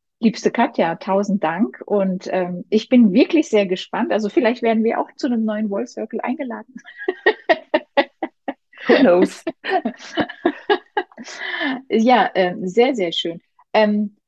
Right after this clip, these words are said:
Speaker 1: ich habe, ich habe mir, ich habe ja versprochen, kleine Wissensnuggets zum Thema, ähm,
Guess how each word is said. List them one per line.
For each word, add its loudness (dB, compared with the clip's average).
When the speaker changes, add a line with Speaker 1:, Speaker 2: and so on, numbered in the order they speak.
Speaker 1:
ich -4
habe, 0
ich -8
habe -4
mir, -4
ich -8
habe -2
ja -2
versprochen, -2
kleine -2
Wissensnuggets -2
zum -2
Thema, -4
ähm, 0